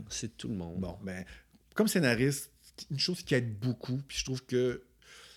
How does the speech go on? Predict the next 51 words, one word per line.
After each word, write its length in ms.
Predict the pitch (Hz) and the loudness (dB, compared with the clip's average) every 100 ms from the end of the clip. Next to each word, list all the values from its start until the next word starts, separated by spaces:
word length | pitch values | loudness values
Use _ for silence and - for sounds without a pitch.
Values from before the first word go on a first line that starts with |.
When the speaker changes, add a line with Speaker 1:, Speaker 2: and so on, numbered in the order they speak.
| - | -4
Speaker 2:
les 140 | 120 | 0
gens, 80 | 120 | 2
ils 100 | 147 | 2
s'aident 300 | 139 127 113 | 2 2 2
pas 120 | 143 | 0
des 120 | 120 107 | 2 0
fois, 180 | - | -2
c'est 140 | 147 117 | -4 -2
de, 300 | 113 113 110 | -2 -2 -2
de 100 | 110 | -6
prendre 280 | 98 160 156 | -6 -2 0
la 100 | 120 | 0
peine 520 | - 143 147 151 127 | 0 0 2 0 -2
de 60 | 104 | -4
trouver 240 | - 113 | -6 -4
une 60 | 117 | -4
histoire 440 | 104 - 117 120 - | -4 -4 -4 -4 -6
qui 100 | 113 | -4
n'a 80 | 107 | -2
jamais 220 | 107 104 | 0 -2
été 120 | 104 | -4
racontée. 460 | 95 90 92 - - _ - - | -6 -6 -8 -8 -14 _ -18 -8
Speaker 1:
Mhm. 400 | 127 - 120 110 | -6 -6 -6 -6
Speaker 2:
Ça, 580 | 117 123 - 185 185 175 | -6 -4 0 2 2 2
ça, 220 | - - 127 - | 2 0 0 -10
ça 160 | - 113 | -4 2
allait 180 | 117 120 | 4 4
être 220 | 120 - | 0 0
tellement 380 | 151 139 131 135 - _ | 2 2 0 -4 -8 _
tout 180 | - 147 | 0 2
le 60 | 123 | 2
monde. 340 | 110 101 98 - | 0 -2 -4 -6
Et 60 | |
ce 100 | 104 | -2
qui 80 | - | 2
est 40 | |
difficile, 580 | 127 151 170 - 196 175 | 2 2 0 4 4 4
le, 60 | 117 | 0
pour 260 | 113 - - | -4 -14 -12
tout 160 | - | -4
le 60 | 127 | -2
monde, 260 | 131 180 147 | 0 0 -2
c'est 60 | |
de 40 | - | -4
prendre 120 | 131 | -2
une 60 | 127 | -2
histoire 240 | - 156 | -2 -2
qui 60 | 131 | -2
a 20 | |
été 80 | 117 | -4
racontée 480 | 110 110 101 160 | -4 -6 -4 -4